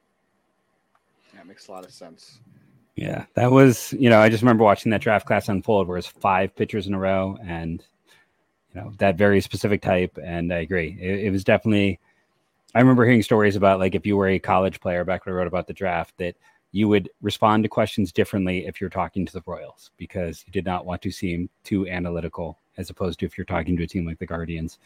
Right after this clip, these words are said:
Speaker 2: Uh, so it's, uh, I do agree. It does seem like a important change in Kansas City has happened. And,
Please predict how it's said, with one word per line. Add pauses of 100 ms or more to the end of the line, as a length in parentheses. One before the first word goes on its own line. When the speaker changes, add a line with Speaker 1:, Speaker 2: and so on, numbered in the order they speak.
(480)
Speaker 2:
Uh,
so
it's, (340)
uh,
I
do
agree.
It
does
seem
like
a
important
change
in
Kansas
City
has
happened.
And,